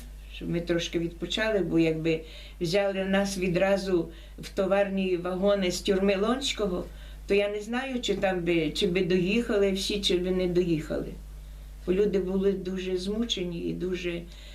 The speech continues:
знесилені. Бо, як я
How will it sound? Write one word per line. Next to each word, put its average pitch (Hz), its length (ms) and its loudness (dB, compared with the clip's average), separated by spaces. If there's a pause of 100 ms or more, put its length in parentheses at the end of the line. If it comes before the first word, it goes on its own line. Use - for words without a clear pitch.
(540)
знесилені. 190 920 2 (720)
Бо, 175 480 2 (140)
як 185 220 0
я 190 100 2